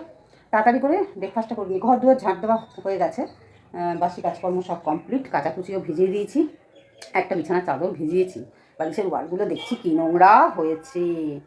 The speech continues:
তো ওগুলোও কাচাবো, দেখি কালকে না হয় পরশু দিয়ে দেবো।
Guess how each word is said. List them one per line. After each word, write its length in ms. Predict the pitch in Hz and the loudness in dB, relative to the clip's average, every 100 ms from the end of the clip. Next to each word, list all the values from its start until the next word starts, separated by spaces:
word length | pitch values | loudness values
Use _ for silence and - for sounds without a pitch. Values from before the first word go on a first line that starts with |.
| _ _ - - _ | _ _ -20 -20 _
তো 300 | 147 147 143 | -8 -8 -8
ওগুলোও 460 | - 160 190 233 185 - - _ - | -6 0 2 2 -2 -10 -20 _ -2
কাচাবো, 460 | 156 175 160 170 - 190 208 | 0 2 2 -2 -8 -16 -12
দেখি 180 | 220 | -10
কালকে 340 | 226 180 175 175 | -4 -2 0 -2
না 120 | 170 | 0
হয় 140 | 180 | 0
পরশু 340 | 180 151 139 151 | -2 -4 -8 -10
দিয়ে 140 | 135 | -10
দেবো। 280 | 139 - 147 | -10 -10 -12